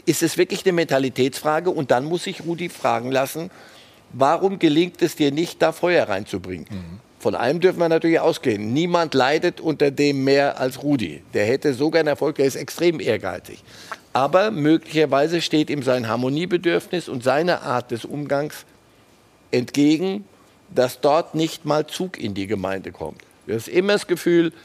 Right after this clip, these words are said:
Speaker 1: „Oh, wir gewinnen mal drei null, das war aber toll, oder? Hat euch gefallen?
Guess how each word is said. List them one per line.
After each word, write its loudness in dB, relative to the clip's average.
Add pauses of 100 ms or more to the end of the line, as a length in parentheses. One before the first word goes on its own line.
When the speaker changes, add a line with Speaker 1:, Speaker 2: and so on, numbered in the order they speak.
(220)
Speaker 1:
„Oh, 2
wir 4
gewinnen 2
mal 4
drei 2
null, 4
das -4
war 2
aber 0
toll, 2
oder? 2
Hat 0
euch 0
gefallen? 0